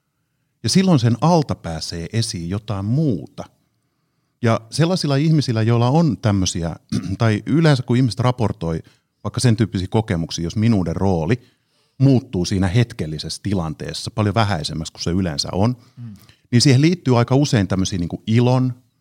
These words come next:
Speaker 1: jotenkin semmosia niinku vapautumisen tunteita, myös tämmösiä niinku kiitollisuuden,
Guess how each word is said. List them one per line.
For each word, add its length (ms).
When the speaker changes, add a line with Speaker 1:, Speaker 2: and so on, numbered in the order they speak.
Speaker 1:
jotenkin 220
semmosia 360
niinku 240
vapautumisen 1040
tunteita, 400
myös 260
tämmösiä 360
niinku 200
kiitollisuuden, 1200